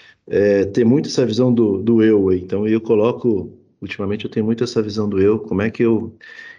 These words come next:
eu preciso estar bem, eu preciso estar com saúde, né? Eu preciso estar mentalmente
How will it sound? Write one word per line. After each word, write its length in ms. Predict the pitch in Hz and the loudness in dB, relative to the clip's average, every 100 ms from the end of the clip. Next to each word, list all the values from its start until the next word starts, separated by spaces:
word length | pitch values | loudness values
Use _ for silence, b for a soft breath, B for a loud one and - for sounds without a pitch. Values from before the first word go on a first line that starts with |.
| - | -4
eu 100 | 104 | -2
preciso 400 | 110 - 135 143 | -2 0 0 0
estar 280 | - 120 | 0 0
bem, 300 | 98 104 113 | 0 0 2
eu 60 | 110 | 2
preciso 320 | - - 127 | -2 -6 -8
estar 240 | 147 127 120 | -6 -6 -4
com 200 | - 117 | -4 -4
saúde, 600 | 117 92 98 110 110 98 | -2 -2 -2 -4 -6 -8
né? 220 | 98 110 - _ - | -8 -10 -14 _ -16
Eu 100 | - | -16
preciso 300 | - 104 113 | -14 -12 -10
estar 580 | 113 110 104 95 87 92 b b b b | -8 -4 -2 -2 -4 -10 b b b b
mentalmente 1000 | 101 110 110 95 98 95 - 98 85 80 | -2 0 0 0 0 -4 -6 -6 -4 -8